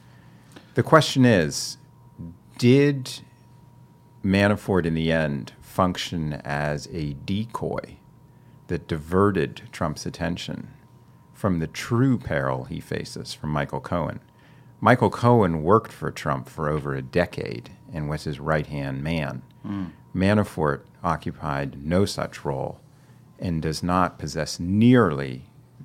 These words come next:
Speaker 1: the amount of damaging information that Cohen does.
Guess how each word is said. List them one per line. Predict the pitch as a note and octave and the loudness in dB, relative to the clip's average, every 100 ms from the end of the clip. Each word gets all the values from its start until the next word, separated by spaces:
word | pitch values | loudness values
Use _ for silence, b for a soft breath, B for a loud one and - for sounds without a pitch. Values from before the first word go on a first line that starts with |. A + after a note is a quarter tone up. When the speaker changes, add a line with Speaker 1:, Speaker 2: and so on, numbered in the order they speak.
| - | -18
Speaker 1:
the | E2+ D#2+ D2 | -8 -6 -4
amount | D2 C#2+ C#2 | -4 -4 -4
of | D2 - | -8 -8
damaging | D#2+ D2+ D2 C#2+ C2+ | -4 -4 -6 -6 -8
information | C#2+ - C#2 C#2 C#2 - - - - - | -8 -8 -8 -6 -8 -10 -12 -16 -16 -12
that | - | -10
Cohen | - D2 C2+ | -4 -4 -4
does. | - - - | -10 -12 -16